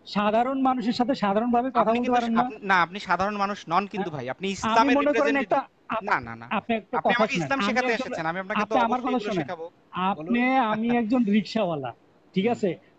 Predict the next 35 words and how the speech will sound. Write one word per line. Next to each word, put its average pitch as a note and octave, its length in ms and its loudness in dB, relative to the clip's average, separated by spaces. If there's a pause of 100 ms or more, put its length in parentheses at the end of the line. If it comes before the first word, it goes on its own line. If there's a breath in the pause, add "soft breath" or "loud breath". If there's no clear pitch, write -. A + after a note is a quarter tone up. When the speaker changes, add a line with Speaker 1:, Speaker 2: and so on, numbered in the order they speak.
(240)
Speaker 1:
এখন G#3+ 300 0
আপনি A3 280 0
আমারে B3 300 2
ফ্যালাসি A3+ 420 2
ম্যালাসি B3 320 4
দিয়া A#3+ 380 2
বললে G#3+ 340 2
আমি A#3 160 0
কিন্তু B3 180 2
কিছু G#3+ 140 4
বুঝবো? G3+ 420 2 (680)
আপনি G#3+ 140 0
ওইটাই C#4+ 240 2
মনে E4+ 220 2
করেন। G3+ 400 -2
Speaker 2:
অবশ্যই G#3+ 280 2
Speaker 1:
আমি D#4 120 4
Speaker 2:
বুঝবে। D#4+ 140 4
Speaker 1:
ইসলাম D#4 220 2
বুঝি। E3+ 380 -2
আপনাদের C4 400 2
মতো C#4 80 2
Speaker 2:
অবশ্যই C4+ 140 2
Speaker 1:
হয়তো A#3+ 120 4
Speaker 2:
বুঝবে। C4 120 -2
Speaker 1:
বা C4 160 4
এইসব A#3+ 180 0
Speaker 2:
কারণ B3 100 0
কি G#3+ 80 -6
Speaker 1:
মানবতাবাদ A#3+ 280 2
Speaker 2:
রিক্সাওয়ালা, B3 460 6
Speaker 1:
বুঝি E3+ 160 0
না। D3+ 60 -12
Speaker 2:
শোনেন G3+ 300 -4
ভাই, E3 260 0